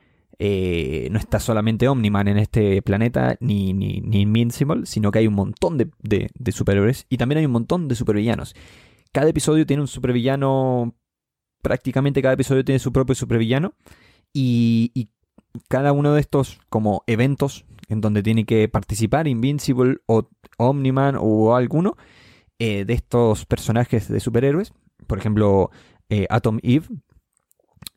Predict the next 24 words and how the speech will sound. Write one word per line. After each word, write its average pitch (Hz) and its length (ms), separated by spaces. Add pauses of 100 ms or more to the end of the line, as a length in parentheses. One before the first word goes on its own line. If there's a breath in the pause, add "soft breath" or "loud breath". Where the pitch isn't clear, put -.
(100)
eh, 101 640 (640)
eh, 110 240 (320)
eh, 131 160 (120)
plante-, 123 480
planta 147 300
una 143 120
semilla 156 460
que 120 260
seguramente 104 480
venga 101 380 (140)
en 98 160
la 143 100
segunda 104 300
temporada. 95 420 (500 soft breath)
Porque, 110 840 (1040)
porque, 110 800 (1040)
nada, 127 420 (240)
eh, 113 200
eh, - 160
eh, - 120 (240)
yo 127 260
diría 135 300
que, 117 220
que 92 320